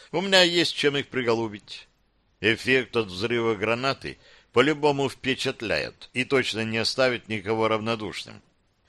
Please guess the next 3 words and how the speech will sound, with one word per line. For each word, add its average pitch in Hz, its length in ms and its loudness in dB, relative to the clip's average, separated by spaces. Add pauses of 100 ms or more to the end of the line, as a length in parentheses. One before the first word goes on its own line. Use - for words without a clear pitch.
(800)
Правда, 143 420 8
после 131 440 4
этого 80 480 0